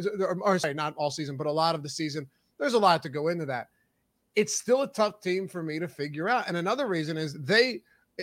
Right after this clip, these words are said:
you look anywhere right now when you're projecting overall talent of an offensive line or, or performance,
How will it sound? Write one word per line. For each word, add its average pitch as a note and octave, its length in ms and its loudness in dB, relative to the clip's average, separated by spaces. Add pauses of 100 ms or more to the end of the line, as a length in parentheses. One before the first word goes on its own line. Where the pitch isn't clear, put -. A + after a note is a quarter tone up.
you A3+ 160 0
look B3 180 6
anywhere D#3+ 560 4
right E3+ 300 2
now G3+ 180 4
when F3 140 -2
you're E3 80 -4
projecting E3 880 -2
overall D#3+ 680 2
talent E3 520 0
of D3+ 100 0
an D3+ 80 -4
offensive D3+ 500 -4
line D#3 280 -2
or, D#3+ 200 -2
or D3+ 140 -4
performance, F3 560 -2